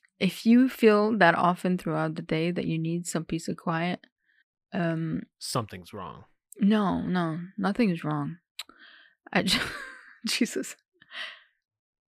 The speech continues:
Speaker 1: I just want you to be okay to give yourself that peace and quiet.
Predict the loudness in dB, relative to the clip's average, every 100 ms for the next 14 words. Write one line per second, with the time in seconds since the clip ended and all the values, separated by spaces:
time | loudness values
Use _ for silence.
0 | _ _ -4 4 6 6 2 2 4 4
1 | 6 4 4 4 4 4 2 2 2 2
2 | 0 0 0 0 -2 -2 -2 -2 -6 -6
3 | -6 -6 -6 -4 -4 -4 -8